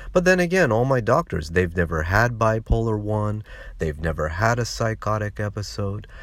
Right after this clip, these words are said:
they've never taken these crazy heavy medications, they've never had to run a business while doing all that. They don't really know what I'm going through. They've studied it, maybe,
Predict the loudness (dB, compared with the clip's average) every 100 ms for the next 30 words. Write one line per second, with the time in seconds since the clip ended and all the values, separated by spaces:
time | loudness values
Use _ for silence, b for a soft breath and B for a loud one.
0 | B B -2 -2 0 -4 -4 -6 2 2
1 | 2 -2 -4 -4 -8 -12 -6 0 2 4
2 | 4 4 0 -4 -6 -6 -2 2 2 0
3 | -2 -2 -4 -6 -2 0 0 -4 -4 -6
4 | B B -6 -4 -2 -2 0 2 2 0
5 | -2 -4 -4 -2 -2 -2 -2 -2 0 -4
6 | -4 -2 4 4 4 2 0 0 0 0
7 | 0 0 -2 -4 B B B B -2 4
8 | 4 4 -2 -2 0 4 6 4 2 2
9 | 2 2 0 -2 -2 0 0 0 -2 -4
10 | -2 -2 -2 -2 2 2 2 -2 -2 0
11 | 0 0 -4 -6